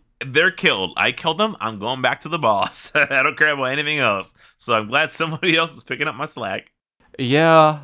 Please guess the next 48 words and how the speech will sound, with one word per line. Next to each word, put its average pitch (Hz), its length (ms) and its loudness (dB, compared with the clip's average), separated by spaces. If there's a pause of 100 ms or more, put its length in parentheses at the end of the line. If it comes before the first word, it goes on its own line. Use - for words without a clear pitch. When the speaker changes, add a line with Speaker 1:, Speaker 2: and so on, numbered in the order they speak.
Speaker 2:
yeah. 123 380 4
I 107 100 -2
mean, 139 160 -4
now 156 160 0
that 190 120 6
I - 20 6
know 131 160 4
this, 110 180 0
I, 104 160 4
I 98 120 0
can 101 140 -6
help 101 200 -2
out 95 140 0
next 95 180 -8
time. 92 300 -4
But, 95 120 -4
like, 98 240 -4
I 113 120 2
just 110 260 -8
did, 98 400 -6
like, 101 320 -2
I, 101 120 -6
I 87 260 -8
don't 87 100 -6
know. 87 160 -10 (400)
I - 100 -2
feel 151 140 2
like 143 140 2
I 127 80 0
just 110 240 -6
never 117 260 2
watch 120 200 4
a 117 40 -4
video 104 300 -2
going 101 240 -2
into 98 160 -6
raid 98 220 -2
and 98 120 -8
just, 95 160 -10
like, 95 220 -4
wing 98 300 -8
it 101 200 -4
and 104 140 -8
go 95 100 -2
on 92 200 -4
vibes. 95 460 0
<laughs> - 0 -
So. 110 260 -4